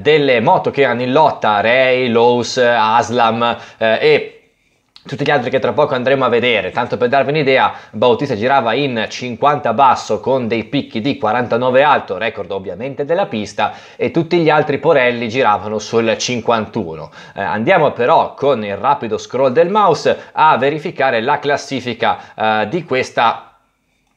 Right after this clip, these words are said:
stagione duemiladiciannove, che per la verità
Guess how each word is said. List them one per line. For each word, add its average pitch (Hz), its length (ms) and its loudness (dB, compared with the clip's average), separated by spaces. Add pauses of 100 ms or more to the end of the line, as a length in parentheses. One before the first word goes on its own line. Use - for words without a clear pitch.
(100)
stagione 135 360 0
duemiladiciannove, 120 720 -2
che 151 160 0
per 123 180 0
la 113 120 -2
verità 113 520 2